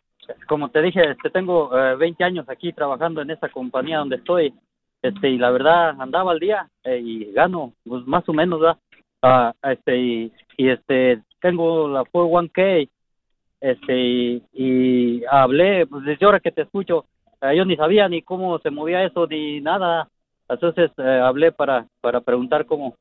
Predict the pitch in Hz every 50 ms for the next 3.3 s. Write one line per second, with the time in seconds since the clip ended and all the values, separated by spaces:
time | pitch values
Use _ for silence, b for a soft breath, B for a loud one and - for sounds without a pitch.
0 | _ - 139 139 143 127 - - 151 151 143 139 131 113 - _ _ _ _ _
1 | _ _ _ - 117 120 123 117 - - 160 156 160 151 127 - 135 127 135 131
2 | 131 120 160 165 160 147 127 - 113 127 127 123 - - 147 151 151 151 143 131
3 | 127 123 120 120 113 110